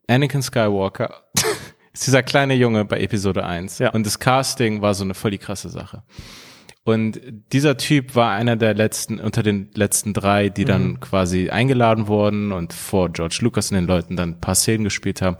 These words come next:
Speaker 1: Und er hat sich dann im Endeffekt für diesen anderen Jungen entschieden. Und der Typ hat es erzählt, mega interessant. Und, ähm, wie er damit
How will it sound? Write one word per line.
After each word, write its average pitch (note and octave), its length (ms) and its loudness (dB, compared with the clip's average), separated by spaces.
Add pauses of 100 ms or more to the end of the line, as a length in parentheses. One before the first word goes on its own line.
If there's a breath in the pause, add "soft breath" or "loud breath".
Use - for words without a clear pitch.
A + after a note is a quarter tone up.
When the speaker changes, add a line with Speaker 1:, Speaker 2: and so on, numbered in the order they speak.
(220 loud breath)
Speaker 1:
Und G2+ 180 0
er G2 140 4
hat G2+ 100 -2
sich - 180 -2
dann F#2 180 0
im D#2+ 140 -10
Endeffekt F#2+ 400 -2
für G2 140 0
diesen F2 220 0
anderen F2 260 2
Jungen C#2 200 -4
entschieden. B1+ 480 -8 (840 loud breath)
Und G#2+ 220 2
der B2+ 100 4
Typ C3+ 180 0
hat A#2 120 2
es A2+ 160 0
erzählt, A2+ 680 2
mega G2+ 300 2
interessant. G#2+ 920 0 (460 soft breath)
Und, F2 540 0
ähm, F2 1040 0
wie G#2 160 0
er G#2 120 4
damit F#2+ 540 -2